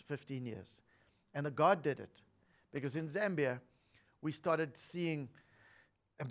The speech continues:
massive breakthrough with the traditional leaders, the chiefs, and the kings, and the emperors. And so, just to give you a quick glimpse, um, the,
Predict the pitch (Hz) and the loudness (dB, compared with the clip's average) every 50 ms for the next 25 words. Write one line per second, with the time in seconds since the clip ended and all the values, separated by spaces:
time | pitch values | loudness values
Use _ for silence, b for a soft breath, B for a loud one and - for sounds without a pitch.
0 | 131 165 180 180 190 185 175 - - 196 160 - - - 151 156 165 160 - - | -6 -2 0 2 2 2 0 0 0 -2 -2 -2 -2 2 4 4 4 2 0 -6
1 | 135 127 120 117 117 117 - _ - _ _ - 147 139 - 135 - - 139 123 | -6 -4 -4 -4 -6 -8 -14 _ -20 _ _ -4 -4 -4 -6 -8 -6 -6 -4 -4
2 | 147 139 - - 147 135 123 127 123 104 101 90 - - - _ _ _ _ _ | -4 -4 -4 -6 -6 -4 -4 -4 -4 -4 -6 -10 -14 -18 -20 _ _ _ _ _
3 | _ _ _ _ _ _ _ _ _ _ _ _ _ - - 123 131 - - - | _ _ _ _ _ _ _ _ _ _ _ _ _ -10 -8 -8 -6 -6 -4 -4
4 | 160 143 - - - - - - - - 135 131 131 - - 156 151 143 131 110 | -4 -4 -4 -8 -12 -14 -16 -18 -14 -8 -6 -6 -6 -4 -4 -2 -2 -2 -2 -4
5 | 127 123 120 123 120 113 - - 101 95 - - _ _ b b b b b b | -4 -6 -4 -6 -8 -10 -10 -12 -16 -16 -18 -20 _ _ b b b b b b
6 | b b b b b b b - 147 143 123 - - 165 156 151 151 147 143 131 | b b b b b b b -2 -2 -2 -2 2 6 8 10 10 10 8 6 2
7 | b b b b b b b b b b b b _ _ _ - 170 170 - - | b b b b b b b b b b b b _ _ _ -8 -8 -8 -6 -6
8 | 180 151 190 175 160 165 151 156 - - 202 190 - - - - _ - - 175 | -2 0 2 4 4 4 4 4 2 0 0 -2 -2 -8 -20 -20 _ -2 4 4
9 | 175 170 170 - - - - - - - 151 139 139 135 127 131 117 b b b | 4 4 2 -2 -8 -14 -18 -14 -6 -2 2 4 4 4 2 0 -6 b b b
10 | b b b b b b b _ _ _ _ _ _ _ _ _ _ _ _ _ | b b b b b b b _ _ _ _ _ _ _ _ _ _ _ _ _
11 | 131 135 147 143 143 139 139 135 135 135 147 | 0 2 4 6 6 6 4 2 0 -2 -4